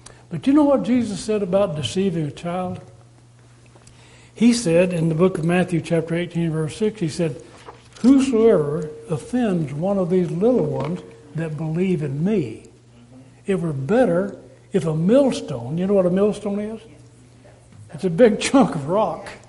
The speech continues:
It's got a hole in the middle of it where they, they pound out the grain and make it into flour. And sometimes they, they have a big animal, a donkey or, or ox,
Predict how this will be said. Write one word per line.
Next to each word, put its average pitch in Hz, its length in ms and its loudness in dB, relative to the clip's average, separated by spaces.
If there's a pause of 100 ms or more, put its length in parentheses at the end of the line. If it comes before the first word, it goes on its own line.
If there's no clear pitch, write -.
(600)
It's - 100 -20
got 180 180 -2
a 147 40 -6
hole 185 460 0
in 131 60 -8
the 135 60 -8
middle 135 300 -8
of 135 120 -10
it 196 120 -16 (1120)
where 185 120 2
they, 156 300 -2 (240)
they 147 140 -8
pound 185 440 -4
out 170 300 0
the 160 80 -6
grain 151 560 -4
and 147 240 -10
make 156 380 -8 (240)
it 160 100 -8
into 147 320 -8
flour. 147 560 -8 (1300)
And 143 160 -8
sometimes 196 540 2
they, 175 240 4
they 175 180 -2
have 175 180 0
a 160 60 -2
big 151 380 -4 (560)
animal, 170 680 -2 (540)
a 156 60 -8
donkey 165 480 -2
or, 156 300 -4
or 151 360 -10 (100)
ox, 170 360 -4